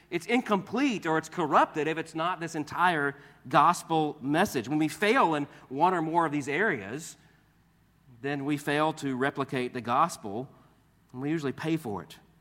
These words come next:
I've noticed that every problem between humans, but in specific against, uh, between Christians, can be summarized. There's either a lack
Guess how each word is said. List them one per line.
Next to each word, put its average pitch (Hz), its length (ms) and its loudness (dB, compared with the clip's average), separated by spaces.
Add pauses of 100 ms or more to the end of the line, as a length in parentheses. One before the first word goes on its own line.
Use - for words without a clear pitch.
(4000)
I've 143 140 -4
noticed 156 320 0
that 131 100 -2
every 147 280 0 (480)
problem 151 440 2
between 127 500 -8 (200)
humans, 151 600 -4
but 120 240 -10
in 117 100 -12
specific 123 580 -8
against, 127 460 -10 (320)
uh, 113 80 -8
between 120 360 -4
Christians, 131 800 -4 (840)
can 143 100 -10
be 139 100 -6
summarized. 135 1000 0 (580)
There's 127 200 -8
either 170 220 -2
a 123 60 -2
lack 156 360 -2